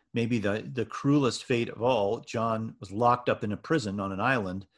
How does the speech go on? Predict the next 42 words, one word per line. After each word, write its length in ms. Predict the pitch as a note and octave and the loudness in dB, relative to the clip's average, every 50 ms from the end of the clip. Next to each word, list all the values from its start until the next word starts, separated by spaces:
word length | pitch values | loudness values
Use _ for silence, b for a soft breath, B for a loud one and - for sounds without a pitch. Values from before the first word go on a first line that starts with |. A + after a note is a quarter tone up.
| _ _ _ _ _ - | _ _ _ _ _ -4
for 120 | - A#2 | -2 0
the 220 | G2+ G#2+ G#2 G2 G2 | 0 2 0 0 -2
length 380 | G#2+ A2+ A#2+ B2+ C3+ B2 - | -2 0 2 2 2 0 -2
of 80 | A#2 G2 | -4 -4
his 160 | G2+ F#2 F2 | -4 -4 -6
entire 340 | F#2+ F#2 - A2+ A2 G#2 G2 | -6 -4 -2 0 2 2 2
life. 400 | F#2 G2 F2+ D#2+ D2+ - - - b b b b b b b b b b b b - - | 2 2 2 0 -2 -8 -16 -20 b b b b b b b b b b b b -8 -2
Um, 420 | A2+ A2 G#2+ G2+ G2 F#2+ F#2+ F#2 - _ _ _ _ | 0 2 2 2 0 0 -4 -8 -10 _ _ _ _
so 140 | - - D3 | -2 2 6
they 120 | C#3+ D3+ E3 | 8 8 10
all 160 | E3+ F#3+ F3 | 8 8 6
did 320 | B2 D3 D#3+ D#3+ B2 G#2 | 6 6 6 4 4 4
die 240 | - B2+ C#3 E3 F3 | 4 4 6 4 4
for 120 | - C#3 | 0 -2
him 100 | A2+ G2 | -2 -2
in 120 | F#2+ F#2+ F#2+ | -2 -2 -4
the 160 | F#2 E2 D#2 | -4 -6 -8
end. 180 | D2+ - - _ _ _ _ _ _ _ _ _ _ _ _ _ _ - | -8 -12 -16 _ _ _ _ _ _ _ _ _ _ _ _ _ _ -6
And 140 | - A#2 A2+ | -4 -4 0
so 240 | - D#3+ C#3 B2+ B2 | 6 6 8 8 6
he 140 | A2+ C#3 F#3 | 6 4 4
had 120 | A3 G#3+ | 4 6
this 220 | G3 G3+ - - - - | 6 4 4 2 0 2
urgency 760 | E3 F#3+ G#3+ F3 E3 C#3+ B2 - - - B2 A2+ A2+ A2+ A2 | 4 4 4 4 2 0 -2 -2 -4 -4 -2 -2 0 -2 -2
to 400 | A2 - - - A#2+ A#2 A2+ A2 | -4 -6 -8 -4 -2 -2 -2 0
reveal 380 | G#2+ G#2+ G2 A#2+ C#3 E3 F3 C#3+ | -2 -2 2 4 4 6 6 4
himself 560 | B2 B2 A2+ G2+ - - A2+ G#2+ G#2 - - | 4 2 0 0 2 4 4 4 4 2 -4
as 100 | G2+ F2+ | -8 -6
the 60 | G2 | -6
Messiah 400 | G2 F#2+ - - D3 D#3 D#3 C3 G#2+ | -6 -6 -2 2 2 4 4 2 0
to 100 | - F#2+ | -2 -4
them, 160 | F#2+ F#2+ G2+ | -2 -2 -2
and 120 | G#2 G#2 | 0 0
yet 440 | G#2 G#2 G#2 F#2+ G2 C3 - - - _ _ _ _ _ _ _ _ - | 0 0 2 2 2 0 -2 -8 -18 _ _ _ _ _ _ _ _ -10
he 80 | F#2 | -6
was 140 | F#2 F#2+ - | -6 -6 -6
patient, 500 | - - D#3 F3+ F3+ - - A#2 G#2 G#2+ | -4 -2 -2 -2 -2 -2 -6 -8 -8 -6
he 100 | A2+ A2+ | -6 -6
was 140 | A#2 A#2 C3+ | -6 -4 -4
relaxed, 540 | D3 D3 D#3 E3 F3 D#3+ C#3 - - - - | -4 -2 -2 0 -2 -2 -4 -6 -10 -12 -8
he 80 | A#2+ | -6
wasn't 360 | A2+ A#2+ B2+ C3 C#3+ C3+ C3+ | -4 -2 -2 -2 -4 -6 -6